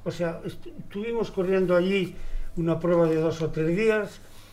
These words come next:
y al terminar, este amigo mío, el Ponte, te-, tenía una moral, bueno, fuertísima, me animó y yo no quería ir porque, no, bueno, mira, quiero ir a Barcelona y tal. Pero al final me animé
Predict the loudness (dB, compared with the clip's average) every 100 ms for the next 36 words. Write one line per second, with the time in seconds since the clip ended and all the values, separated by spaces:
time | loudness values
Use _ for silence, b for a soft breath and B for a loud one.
0 | B B -20 -12 -8 -6 -6 4 4 6
1 | 6 6 4 0 -4 -2 0 0 0 -4
2 | -2 0 2 2 2 2 0 0 0 0
3 | 0 0 -2 -4 -8 -12 -12 -6 -4 -2
4 | -2 0 2 4 4 0 B B B B
5 | B -18 -14 -6 -2 -2 -2 -8 -10 -8
6 | -6 -4 -4 -2 -2 -4 B B B B
7 | B B -16 -8 -2 2 4 4 4 4
8 | 4 4 4 4 6 8 6 4 0 -2
9 | -2 -2 -4 -6 -6 -6 -6 -8 -8 -6
10 | -6 -4 -4 -2 -2 -4 -4 -4 -2 -2
11 | -2 -4 -6 -12 B B B -8 -4 -2
12 | -2 -2 -2 -2 0 2 2 2 -4